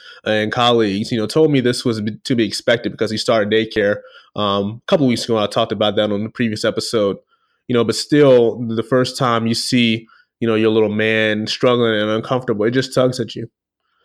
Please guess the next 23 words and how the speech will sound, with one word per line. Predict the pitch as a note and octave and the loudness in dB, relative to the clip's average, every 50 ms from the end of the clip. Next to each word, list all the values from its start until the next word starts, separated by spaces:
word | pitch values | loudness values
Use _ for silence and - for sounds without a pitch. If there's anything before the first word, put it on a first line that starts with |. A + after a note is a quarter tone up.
| _ _ _ _ _ - | _ _ _ _ _ -6
So | - - F3+ | 0 4 6
we | G3 | 6
loved | F3+ D#3+ D3+ C#3+ C3 | 8 8 8 6 6
on | D3 C#3+ C#3 C#3+ | 6 4 4 4
him | D3 D3 C#3+ C3+ | 4 4 4 2
and | B2 A2+ A2 A2 A2 | 2 2 2 0 0
tried | G#2+ - C3+ B2+ | 0 0 0 0
to | A#2 A#2 | 0 0
make | A2+ A#2 A2+ A2+ | 0 0 0 -2
sure, | - - - B2+ A#2 A#2 A2+ A2+ A2+ A2+ A2+ - - _ _ _ - | -2 -2 0 2 4 4 4 4 2 0 0 -4 -10 _ _ _ -8
uh, | G#2 G#2+ G#2 G#2 G2+ | -4 -2 -2 -2 -2
he | A2 B2 A#2+ | 0 0 0
was | A2+ G#2 | 0 0
as | G#2 - | -2 -4
comfortable | - - B2+ A#2+ - A2 G2+ G#2+ | -4 -4 -4 -2 -2 -2 -2 -2
as | G#2 - | -4 -2
possible. | - - A#2 A2+ A2+ - - A#2 G#2+ | 0 0 2 2 2 0 -2 -4 -2
My | G#2+ G#2+ G#2+ | -2 -2 0
mother-in-law | A2 A2+ A2 A#2 A2+ G#2+ G#2+ G#2 G#2 G#2 | 0 0 2 2 0 2 2 2 2 2
was | G#2 G#2+ G#2+ | 0 0 -2
in | A2 G#2 | -4 -6
town | - - A2+ G#2 G#2 G2+ G2+ | -4 -4 -2 -2 -2 -2 -2
visiting, | A#2+ B2 A2+ A2+ G#2+ G2+ G2+ A2+ | -2 -2 -2 -2 -4 -4 -6 -8